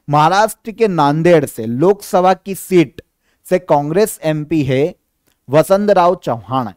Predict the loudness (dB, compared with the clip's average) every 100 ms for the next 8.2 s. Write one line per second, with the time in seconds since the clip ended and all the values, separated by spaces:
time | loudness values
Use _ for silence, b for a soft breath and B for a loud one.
0 | -8 -8 -2 -2 0 -4 -4 -6 -8 -10
1 | -12 -16 -16 -20 -20 _ _ _ _ _
2 | _ _ -2 -2 0 -2 0 -2 -4 -4
3 | -6 -8 -18 -20 -20 -20 -20 _ _ _
4 | _ _ _ _ _ _ _ _ _ _
5 | _ _ _ _ _ _ 2 4 4 4
6 | 2 0 -4 2 4 4 2 2 0 0
7 | -2 -4 -8 -8 -6 -10 -8 0 2 4
8 | 4 4